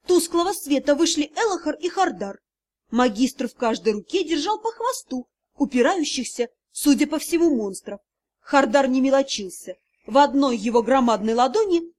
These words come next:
было зажато сразу три змеиных, в то же время чешуйчатых хвоста. «Куда их?»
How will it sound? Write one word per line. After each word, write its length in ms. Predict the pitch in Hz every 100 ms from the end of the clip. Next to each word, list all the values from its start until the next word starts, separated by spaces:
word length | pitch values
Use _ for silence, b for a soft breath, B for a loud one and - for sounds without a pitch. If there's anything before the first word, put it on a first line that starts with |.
| _ -
было 280 | 330 339
зажато 400 | 320 381 440 466
сразу 320 | 381 440 453 453 -
три 200 | 302 269
змеиных, 580 | 233 285 392 320 254 _ _ _ _
в 100 | _
то 140 | - 320
же 120 | 294
время 280 | 302 311 302
чешуйчатых 720 | - 277 - 247 - 339 427
хвоста. 540 | - 440 - - 233 - _ _ _ _ _ _ _ _ _
«Куда 380 | - - 214 294
их?» 160 | 339